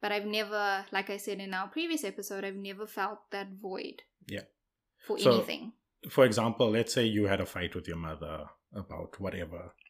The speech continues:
Speaker 2: then you would go to your sister
Speaker 1: Not
Speaker 2: or to your
Speaker 1: necessarily.
Speaker 2: uncles.
Speaker 1: No, not necessarily. I never really went to anybody. I kind of, um, I journaled from a young age.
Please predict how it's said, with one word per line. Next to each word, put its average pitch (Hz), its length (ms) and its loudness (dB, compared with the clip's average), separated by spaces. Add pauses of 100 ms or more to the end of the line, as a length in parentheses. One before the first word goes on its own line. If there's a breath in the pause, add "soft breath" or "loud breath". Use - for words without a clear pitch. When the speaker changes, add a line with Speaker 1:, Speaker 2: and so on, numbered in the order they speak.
(640 loud breath)
Speaker 2:
then 101 240 4
you 92 120 2
would 85 140 -2
go 82 160 -2
to - 100 -8
your 80 120 -6
sister - 340 -10 (720 loud breath)
Speaker 1:
Not 320 180 2
Speaker 2:
or - 20 -2
to - 60 -2
your 330 100 4
Speaker 1:
necessarily. 254 420 4
Speaker 2:
uncles. - 560 -8 (100)
Speaker 1:
No, 196 540 -2 (140)
not 220 180 2
necessarily. 208 540 0
I 202 60 0
never 240 200 0
really 262 320 2
went 196 220 -6
to - 120 -6
anybody. 196 540 -4
I 185 200 -2
kind 208 280 -4
of, 233 320 -6
um, 185 380 -6 (320 loud breath)
I 220 80 2
journaled 208 480 -2 (160)
from 226 180 -4
a 208 40 -6
young 196 280 -2
age. 302 400 -6